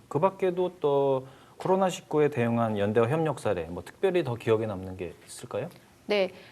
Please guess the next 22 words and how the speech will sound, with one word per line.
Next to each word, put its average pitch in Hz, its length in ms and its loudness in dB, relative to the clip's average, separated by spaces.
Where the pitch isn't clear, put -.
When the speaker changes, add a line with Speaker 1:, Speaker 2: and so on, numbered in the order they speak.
Speaker 2:
많은 247 300 2
일들이 262 340 2
있었지만 208 680 0
특히 - 360 0
대구, 247 320 2
경북 208 520 0
지역에서 196 560 0
확진자가 277 540 2
폭발적으로 262 720 4
발생했을 226 560 -2
때가 208 200 0
기억이 190 300 0
납니다. 165 440 -2
대구의 247 380 6
사회적 311 340 2
경제 262 260 4
기업들은 202 560 2
코로나 302 400 2
일구 269 160 2
한파를 262 500 4
직격으로 208 520 2
맞았지만 185 580 0